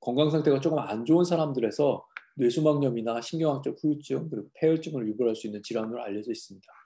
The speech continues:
뭐, 이 정도 하고 그냥 넘어가고요.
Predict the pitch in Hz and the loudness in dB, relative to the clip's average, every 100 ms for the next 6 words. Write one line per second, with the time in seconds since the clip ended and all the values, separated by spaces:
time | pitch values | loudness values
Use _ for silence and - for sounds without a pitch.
0 | _ _ - - - - _ _ - - | _ _ -20 -20 -20 -20 _ _ -16 -16
1 | - - 101 120 117 135 135 123 120 101 | -14 -16 -12 -8 -4 -2 -2 -4 -6 -6
2 | 127 107 92 123 | -4 -6 -8 -12